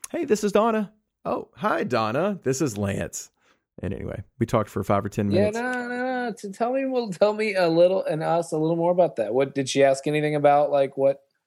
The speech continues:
Speaker 2: uh, you know, I w-, you had to say why you're asking, right? What'd she say?
Speaker 1: Yeah,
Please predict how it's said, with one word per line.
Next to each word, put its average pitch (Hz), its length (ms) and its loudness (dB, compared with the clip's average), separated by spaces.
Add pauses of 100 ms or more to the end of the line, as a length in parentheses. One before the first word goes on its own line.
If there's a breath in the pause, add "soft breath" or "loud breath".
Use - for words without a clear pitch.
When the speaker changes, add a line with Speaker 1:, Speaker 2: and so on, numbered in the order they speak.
(100)
Speaker 2:
uh, 131 480 2
you 147 100 -6
know, 120 180 -4
I 127 120 -2
w-, 117 300 -8
you 123 340 0
had 139 60 6
to 139 60 2
say 135 280 4
why 120 460 2
you're 131 220 -2
asking, 127 520 -2
right? 127 280 -2
What'd 131 160 0
she - 120 -6
say? - 320 -6
Speaker 1:
Yeah, 127 340 -2